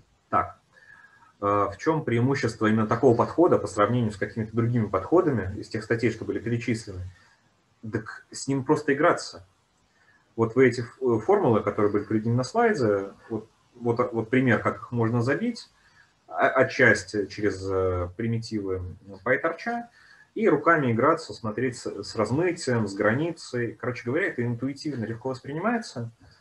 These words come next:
это удобно программировать, с этим удобно играться. Ам, так что дифференциальный рендеринг —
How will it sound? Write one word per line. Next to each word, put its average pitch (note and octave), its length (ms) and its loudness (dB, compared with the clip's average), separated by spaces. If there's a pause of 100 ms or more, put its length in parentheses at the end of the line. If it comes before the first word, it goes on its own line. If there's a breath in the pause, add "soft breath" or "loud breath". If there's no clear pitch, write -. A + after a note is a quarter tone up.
(720 soft breath)
это B2 300 0
удобно C3+ 360 0
программировать, D#3 580 0
с - 60 -8
этим D3+ 220 -2
удобно A#2 260 0
играться. E2+ 460 -6 (2000 loud breath)
Ам, G#2+ 800 0 (1800 soft breath)
так B2+ 180 2
что A2 760 2 (180)
дифференциальный A#2 520 -2
рендеринг — G2 600 -2